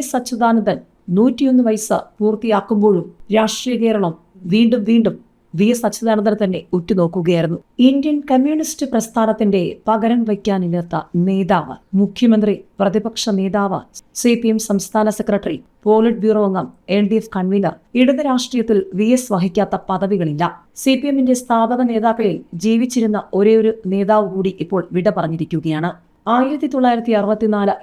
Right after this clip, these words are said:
ഏപ്രിലിൽ ചേർന്ന ദേശീയ കൗൺസിൽ യോഗത്തിൽ നിന്നും ആശയ ഭിന്നതയുടെ പേരിൽ ഇറങ്ങിപ്പോന്ന മുപ്പത്തിരണ്ട് സഖാക്കളിൽ ഒരാൾ. പിന്നീട് അവരുടെ നേതൃത്വത്തിൽ ആന്ധ്രയിലെ തെനാലിയിൽ ചേർന്ന കൺവെൻഷനാണ് സി പി എം രൂപീകരണത്തിന് നാന്ദി കുറിച്ചത്. നാലു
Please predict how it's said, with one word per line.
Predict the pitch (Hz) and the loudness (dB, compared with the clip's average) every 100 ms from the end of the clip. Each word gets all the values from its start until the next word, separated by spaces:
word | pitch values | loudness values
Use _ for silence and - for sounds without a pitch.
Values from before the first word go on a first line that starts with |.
| 202 | 2
ഏപ്രിലിൽ | 208 208 226 208 - | 2 0 -2 -2 -2
ചേർന്ന | 202 196 - 190 | -2 0 0 2
ദേശീയ | 214 - 226 220 | 2 2 -2 0
കൗൺസിൽ | 190 185 220 208 | 0 0 0 2
യോഗത്തിൽ | 190 202 208 196 | 2 2 0 0
നിന്നും | 190 143 - _ _ _ 214 240 | 0 -4 -8 _ _ _ -2 -2
ആശയ | 233 269 262 240 | -2 -2 -2 0
ഭിന്നതയുടെ | 226 220 214 214 | 0 2 0 2
പേരിൽ | 208 202 196 190 | 0 0 -2 0
ഇറങ്ങിപ്പോന്ന | 196 214 214 202 196 - | 2 0 0 -2 -2 -2
മുപ്പത്തിരണ്ട് | 175 170 220 214 202 190 - | -4 -2 0 0 0 -2 -4
സഖാക്കളിൽ | - 196 185 170 156 - 175 | -6 -6 -4 -4 -4 -2 0
ഒരാൾ. | 160 - _ _ _ - | 0 -4 _ _ _ -2
പിന്നീട് | 202 208 214 - 196 | 0 2 0 -2 -2
അവരുടെ | 208 226 233 | 0 0 0
നേതൃത്വത്തിൽ | 208 202 202 214 202 151 - _ _ - | 0 0 0 0 0 -4 -8 _ _ -2
ആന്ധ്രയിലെ | 220 226 240 233 226 220 | 0 2 2 2 2 2
തെനാലിയിൽ | 208 214 220 233 240 - | 0 0 -2 -4 -6 -2
ചേർന്ന | 220 196 196 | -2 -2 -4
കൺവെൻഷനാണ് | 196 185 202 202 208 190 165 - - | -2 0 0 0 -2 -2 -4 -8 -4
സി | 220 220 | -2 0
പി | 226 | 0
എം | 202 | 2
രൂപീകരണത്തിന് | 202 202 202 202 196 175 - _ _ _ - 202 | 2 2 2 0 -2 -4 -6 _ _ _ -2 0
നാന്ദി | 214 214 170 | 0 -2 -4
കുറിച്ചത്. | 156 - 190 - - _ _ 226 247 | -8 -4 -4 -4 -8 _ _ 4 6
നാലു | 254 | 6